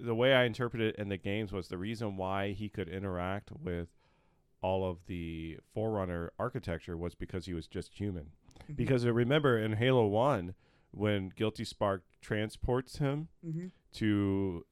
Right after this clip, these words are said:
Speaker 1: the, um,
Speaker 2: The
Speaker 1: facility.
Speaker 2: yeah.
Speaker 1: And there's that crazy long mission where all the flood comes out. And
Speaker 2: Yeah.
Speaker 1: you gotta find, it's a super difficult mission. Actually, like, you go halfway through that mission,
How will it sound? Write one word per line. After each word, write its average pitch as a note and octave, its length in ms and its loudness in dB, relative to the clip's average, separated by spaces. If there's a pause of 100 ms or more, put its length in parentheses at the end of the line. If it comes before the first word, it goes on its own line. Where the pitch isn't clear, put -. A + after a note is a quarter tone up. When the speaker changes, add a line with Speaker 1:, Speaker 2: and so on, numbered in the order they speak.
Speaker 1:
the, E2+ 720 -4
um, D#2 580 -8
Speaker 2:
The G2 100 -4
Speaker 1:
facility. G#2+ 520 -2
Speaker 2:
yeah. C3+ 340 0 (140)
Speaker 1:
And G#2+ 120 -2
there's A2+ 160 2
that G2 180 2
crazy B2 400 2
long G#2+ 300 2
mission G#2 280 -2
where G2+ 120 2
all F#2+ 140 4
the F#2 80 -4
flood G2 300 -2
comes G2+ 220 -2
out. G2+ 160 2
And F#3+ 60 -2
Speaker 2:
Yeah. F3+ 120 4
Speaker 1:
you D3+ 60 2
gotta F#2+ 120 0
find, G2 300 0
it's - 140 -6
a - 20 -12
super B2+ 300 -4
difficult G#2+ 420 -2
mission. C3 360 -4 (380)
Actually, C3 400 2 (100)
like, G#2+ 100 -10
you A#2 120 -6
go C#3 200 8
halfway A#2+ 520 4
through A#2 260 0
that A2+ 180 4
mission, C3 400 0